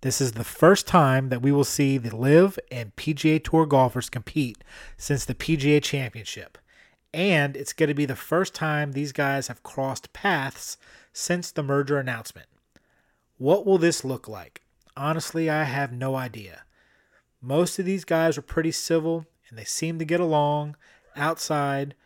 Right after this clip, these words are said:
of Rory McIlroy and Patrick Reed. We all know about their little altercation at the Dubai Desert Classic earlier this year. But who knows what kind of sound bites are gonna be popping off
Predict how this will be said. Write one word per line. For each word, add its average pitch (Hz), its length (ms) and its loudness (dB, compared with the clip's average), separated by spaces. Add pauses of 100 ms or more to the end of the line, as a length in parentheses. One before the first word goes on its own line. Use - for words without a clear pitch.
(220)
of 113 180 -12
Rory 143 240 2
McIlroy 147 680 0
and 113 140 -14
Patrick 135 460 -6
Reed. 107 340 -10 (580)
We 117 140 -10
all 143 160 2
know 151 240 2
about 143 320 0
their 139 400 0 (420)
little 131 340 -2
altercation 139 800 -4
at 127 100 -6
the 123 100 -14
Dubai 139 480 0
Desert 117 300 -10
Classic - 480 -14
earlier 110 320 -14
this 107 240 -14
year. 98 240 -18 (1500)
But 139 440 2 (440)
who - 420 -2
knows 180 460 2
what 143 260 -2
kind 170 240 -6
of 160 60 -6
sound 156 420 -4
bites 147 320 -6
are 147 40 -10
gonna 135 180 -4
be 127 140 -8
popping 151 460 -2
off 131 460 -4